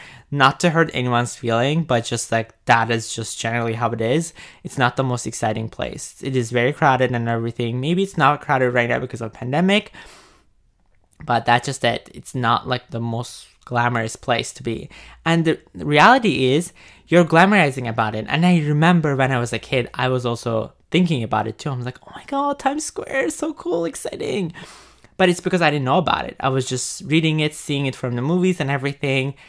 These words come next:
And that's what happened. There are other things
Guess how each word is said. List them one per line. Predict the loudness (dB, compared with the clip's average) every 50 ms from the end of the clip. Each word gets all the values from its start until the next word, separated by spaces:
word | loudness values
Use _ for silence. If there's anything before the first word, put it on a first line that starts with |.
| -20 -20 _ _ _ -2
And | -2 0 0
that's | 0 -2 -2
what | -4 0 2
happened. | 2 0 0 -2 -8 -10 -10 -10 -14 _ _ _ _ _ _ _ _ _ _ _ _ _ _ _ _ _ _ _ _ _ _ _ _ _ -20 -20 -20 -20 -20 -20 -20 -20 -20 _ _ _ _ _ -20 -20 _ _ _ _ _ _ _ _
There | 4 6 6
are | 6 8 6
other | 6 6 6 4 2
things | 0 -2 0 0 0 0 -2 -4 -6 -10 -14